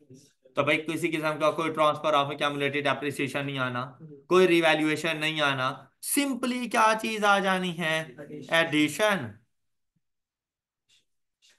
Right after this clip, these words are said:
ऐड, और इसके बाद आ जाएगा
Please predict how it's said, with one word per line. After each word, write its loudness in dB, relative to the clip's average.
ऐड, 4
और 4
इसके -2
बाद 4
आ 4
जाएगा 0